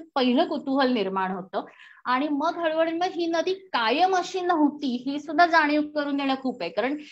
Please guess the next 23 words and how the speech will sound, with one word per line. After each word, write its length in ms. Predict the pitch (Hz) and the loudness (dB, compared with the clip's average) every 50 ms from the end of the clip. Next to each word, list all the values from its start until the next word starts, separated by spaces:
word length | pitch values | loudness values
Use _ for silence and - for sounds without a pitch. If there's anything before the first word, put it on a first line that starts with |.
| - - - | -20 -10 -6
अ, 0 | |
आप-, 440 | 247 233 - 208 202 - - - - | -6 -2 -2 -2 -4 -4 -10 -8 -4
अ, 20 | |
म्हणजे 280 | 208 220 220 226 240 262 | -2 -2 0 0 2 4
आप-, 380 | 233 208 202 - - 233 254 254 | 4 2 2 0 0 2 4 4
even 180 | 254 285 311 | 4 4 4
मी 180 | 302 294 294 302 | 4 2 2 2
सुद्धा 300 | 302 349 320 349 339 339 | 0 -2 0 2 2 2
ही 120 | 349 330 | 2 0
पुण्यामध्ये 720 | 294 302 302 - _ 269 277 269 262 262 277 285 277 294 294 | -4 -8 -12 -12 _ -4 -2 0 0 0 0 0 0 -2 0
सात-, 300 | 294 269 208 - - _ | 0 -2 -2 -2 -6 _
इयत्ता 320 | 254 254 254 247 254 277 277 | -4 -2 -2 0 0 0 2
सातवी 360 | 285 269 240 - - 262 277 | 4 2 2 2 -2 -6 -4
पासनं 300 | 269 285 277 277 285 285 | -4 -4 -4 0 2 2
राहतेय, 380 | 277 262 247 240 - - 233 240 | 4 4 2 0 -2 -4 -4 -2
पण 140 | 240 285 | -2 -2
मी 140 | 285 277 285 | -2 -2 0
ही 180 | 302 320 330 320 | 0 0 -2 -2
स्वच्छ 340 | 320 339 254 233 - - 339 | 0 -2 -2 -2 -2 0 0
नदी 280 | 320 320 320 302 320 | 0 2 0 0 0
वगैरे 220 | 320 311 311 330 320 | 0 0 -2 -2 -2
मला 180 | 320 311 311 | -2 -2 2
आठवत 380 | 302 262 - - - - - | 2 2 2 0 -4 -6 -6